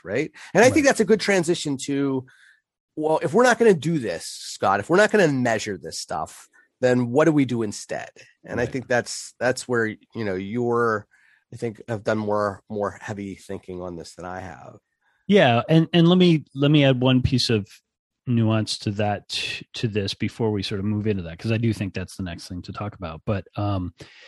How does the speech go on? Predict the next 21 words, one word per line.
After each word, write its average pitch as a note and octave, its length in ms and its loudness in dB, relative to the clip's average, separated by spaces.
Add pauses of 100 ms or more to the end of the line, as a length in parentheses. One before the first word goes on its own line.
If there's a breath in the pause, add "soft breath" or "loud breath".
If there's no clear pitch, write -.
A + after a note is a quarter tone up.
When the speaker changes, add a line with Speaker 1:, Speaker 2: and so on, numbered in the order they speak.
(280 loud breath)
Speaker 2:
is, C#3 480 6 (500)
you D#3+ 80 4
know, A#2+ 340 4 (880)
I C#3 80 4
recognize, B2 800 2
or G#2+ 100 -6
I G#2+ 60 -2
think G#2+ 220 -4
we C3 180 4
both A#2+ 300 0
recognize G2 560 -8
that, G#2+ 220 -2 (160)
like, A#2 300 -2
the B2+ 60 0
brain, C3 760 2
human E3 360 4
brains C3 320 4
operate A2 460 -2
in G#2 120 -6
certain G#2+ 300 -6
ways, F#2 440 -4